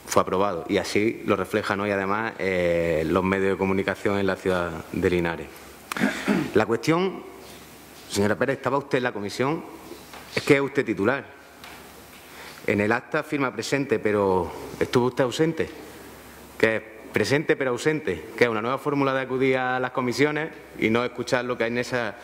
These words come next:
comisiones se aprueban, ¿no? Porque parece evidentemente que, que no se ha enterado.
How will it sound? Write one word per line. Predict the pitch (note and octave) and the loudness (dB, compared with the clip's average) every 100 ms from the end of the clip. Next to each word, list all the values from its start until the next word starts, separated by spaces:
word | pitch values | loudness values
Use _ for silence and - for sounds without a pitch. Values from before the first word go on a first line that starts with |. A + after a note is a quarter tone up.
| - - - | -16 -16 -2
comisiones | - A2+ - A2+ A2+ | 2 4 4 0 0
se | A2+ | -2
aprueban, | G#2+ A#2 G2 G2+ | 0 0 0 0
¿no? | C3 C#3 - - - - - - | -2 -4 -8 -12 -10 -10 -12 2
Porque | A2+ G2+ | 4 4
parece | G#2 A2+ A#2+ B2 | 2 0 0 2
evidentemente | A#2 A#2 A2+ A#2 A#2 A#2 | 2 2 0 0 2 2
que, | G2+ G2+ F#2 F2+ | 4 4 4 2
que | G2+ | 2
no | G2 | 2
se | F#2+ | 0
ha | G2 | -2
enterado. | F#2 F2+ E2+ | 2 2 0